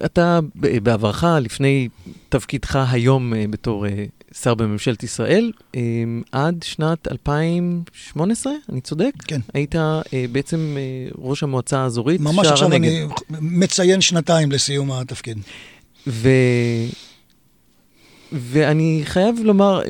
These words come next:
Speaker 1: ב-, בשער הנגב, אחד היישובים זה קיבוץ רוחמה, והעיר הגדולה שקרובה לקיבוץ רוחמה היא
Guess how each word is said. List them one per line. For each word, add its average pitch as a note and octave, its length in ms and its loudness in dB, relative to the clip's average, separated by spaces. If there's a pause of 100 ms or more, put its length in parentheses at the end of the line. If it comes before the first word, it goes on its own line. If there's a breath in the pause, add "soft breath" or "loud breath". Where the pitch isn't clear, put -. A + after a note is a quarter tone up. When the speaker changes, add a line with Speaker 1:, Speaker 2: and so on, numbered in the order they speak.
(280)
Speaker 1:
ב-, C3 120 0 (100)
בשער A2 680 0
הנגב, A3 460 2
אחד F#3 200 0
היישובים D#3+ 680 -2 (180)
זה B2 360 -4 (240)
קיבוץ C3 260 -6
רוחמה, B2 400 -2 (680 soft breath)
והעיר B2 920 -2
הגדולה F#3 420 2
שקרובה E3+ 360 0
לקיבוץ E3 380 -4
רוחמה D#3 360 0
היא D3+ 260 -2